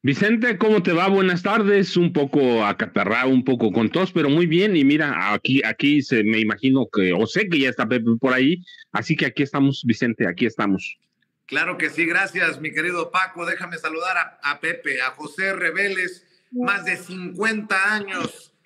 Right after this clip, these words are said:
Speaker 2: de trayectoria periodística, listo también para hablar sin censura de temas que son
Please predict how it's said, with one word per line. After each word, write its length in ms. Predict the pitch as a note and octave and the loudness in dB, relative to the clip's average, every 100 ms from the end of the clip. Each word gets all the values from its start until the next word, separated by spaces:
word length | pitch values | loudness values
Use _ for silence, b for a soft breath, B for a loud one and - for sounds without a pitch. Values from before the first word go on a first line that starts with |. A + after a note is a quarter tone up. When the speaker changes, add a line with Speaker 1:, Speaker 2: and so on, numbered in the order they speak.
| _ - | _ -12
Speaker 2:
de 160 | C3 D#3+ | -4 -4
trayectoria 840 | E3+ E3+ E3 E3 - G#3 G3 F3+ | -2 -4 -4 -6 -4 -2 -2 -2
periodística, 880 | F3 E3 E3+ F#3+ G3 - F#3 F3+ E3+ | -2 -4 -4 -6 -8 -10 -8 -4 -4
listo 380 | G3 G#3 - F3 | -4 -6 -8 -4
también 360 | D#3+ E3+ F#3+ F#3 | -4 -4 -8 -4
para 180 | E3 | -2
hablar 220 | D#3 F#3 F3 | 0 -2 -4
sin 200 | D#3+ C#3+ | -10 -10
censura 380 | D3 C#3+ F3+ | -12 -8 -4
de 100 | D#3+ | -4
temas 300 | D3 F3+ F3 | -4 -6 -8
que 120 | - C3+ | -10 -12
son 280 | E3+ F3+ | -8 -8